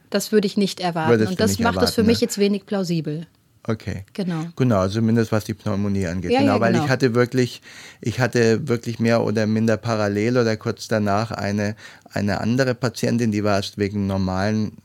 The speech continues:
Speaker 2: grippalen Infekt bei mir und kam aber dann eine Woche später und die hatte eben dann auch eine Ruhedyspnoe
Speaker 1: Mhm.
Speaker 2: und die hatte eine Sauerstoffsättigung von neunundsechzig Prozent.
Speaker 1: Oh, ja,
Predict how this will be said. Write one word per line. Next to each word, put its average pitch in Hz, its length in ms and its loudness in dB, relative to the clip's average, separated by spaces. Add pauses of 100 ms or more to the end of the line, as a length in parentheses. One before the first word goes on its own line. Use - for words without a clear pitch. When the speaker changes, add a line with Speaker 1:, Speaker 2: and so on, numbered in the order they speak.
Speaker 2:
grippalen 101 420 -6
Infekt 98 340 -8
bei 113 100 -2
mir 107 160 0
und 104 80 -4
kam 104 260 -4
aber 101 200 -2
dann 98 180 -2
eine 95 100 -4
Woche 98 220 -4
später 104 460 -4
und 101 120 -2
die 104 140 -2
hatte 104 180 -2
eben 101 300 -2
dann 98 160 0
auch 113 220 -2
eine 113 120 -2
Ruhedyspnoe 101 800 -2
Speaker 1:
Mhm. 104 60 0
Speaker 2:
und 107 80 0
die 104 100 -2
hatte 98 180 -4
eine 101 140 -2
Sauerstoffsättigung 98 1160 -4
von 98 160 -4
neunundsechzig 92 800 -6
Prozent. - 440 -10
Speaker 1:
Oh, 180 220 0
ja, 156 200 -2